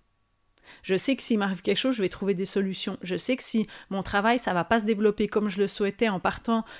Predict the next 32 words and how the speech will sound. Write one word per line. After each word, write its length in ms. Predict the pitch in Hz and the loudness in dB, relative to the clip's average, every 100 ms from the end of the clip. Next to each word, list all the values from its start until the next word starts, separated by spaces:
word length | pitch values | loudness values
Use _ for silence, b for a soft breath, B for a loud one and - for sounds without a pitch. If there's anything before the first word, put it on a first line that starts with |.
| B | B
sept 280 | - 196 | -2 0
mois 140 | 202 190 | 0 -2
seule 220 | - 208 | 0 2
à 100 | 196 | 2
l'étranger, 640 | 185 - 202 196 214 277 311 b - | 2 -2 -2 0 2 2 0 b -6
je 100 | 190 | -2
vais 80 | |
trouver 320 | 202 - 240 254 | -2 2 2 4
aussi 260 | 240 233 | 2 0
des 120 | 208 | 0
plans 220 | 208 202 196 | -2 -2 0
B. 160 | 202 | -2
Si 160 | 190 185 | -2 -6
c'est 120 | - | -4
pas 140 | - 226 | -2 0
un 80 | |
plan 200 | 240 233 | 0 0
B, 100 | 226 262 | 0 0
c'est 140 | - | -2
un 80 | 185 | -6
plan 200 | - 190 | -6 -6
C. 180 | - 214 | -4 -4
Si 140 | 185 | -6
c'est 120 | - | -6
pas 160 | 185 233 | 0 0
un 60 | |
plan 180 | 247 240 | 0 -2
C, 160 | 233 285 | -2 -2
c'est 140 | - | -4
un 80 | 190 | -6
plan 260 | - 185 180 | -4 -4 -2
D. 220 | 175 196 | -4 -6